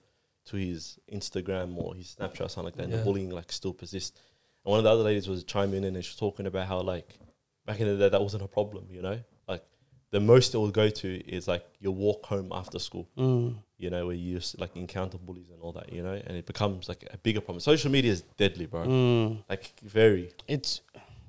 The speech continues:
Speaker 3: it's the high exposure to, if we, if we talk about violence,
Speaker 1: Mm-hmm.
Speaker 3: for example, right?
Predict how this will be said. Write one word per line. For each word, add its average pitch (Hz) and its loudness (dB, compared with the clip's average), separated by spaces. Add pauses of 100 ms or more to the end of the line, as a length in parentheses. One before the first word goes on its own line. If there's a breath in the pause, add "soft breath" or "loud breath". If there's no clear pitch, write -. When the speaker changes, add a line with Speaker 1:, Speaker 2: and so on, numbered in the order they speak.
(840 soft breath)
Speaker 3:
it's 127 -2
the 131 4
high 160 12
exposure 139 8
to, 120 2 (280)
if - -20
we, 98 -14
if - -16
we - -10
talk 127 2
about 110 6
violence, 113 6 (180)
Speaker 1:
Mm-hmm. 104 -8 (160)
Speaker 3:
for 113 -10
example, 113 -2
right? 135 0